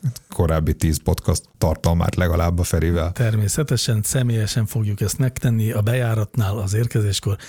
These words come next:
Speaker 2: vagy ha mégsem, akkor pedig ügyesen bejutottatok, de ez a cél, hogy gyertek el minél többen.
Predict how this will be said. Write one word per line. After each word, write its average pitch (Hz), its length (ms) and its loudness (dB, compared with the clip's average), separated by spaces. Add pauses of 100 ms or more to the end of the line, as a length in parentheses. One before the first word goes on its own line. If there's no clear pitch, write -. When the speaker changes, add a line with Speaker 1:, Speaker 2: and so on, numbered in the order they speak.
(140)
Speaker 2:
vagy 165 280 0
ha 123 80 0
mégsem, 120 540 0 (400)
akkor 127 420 -2
pedig 120 380 0 (300)
ügyesen 110 440 0
bejutottatok, 120 840 0 (540)
de 131 280 0
ez 127 200 0
a 104 80 0
cél, 120 300 0
hogy 113 260 -2 (200)
gyertek 120 460 0
el 110 120 2
minél 110 340 0
többen. 117 520 0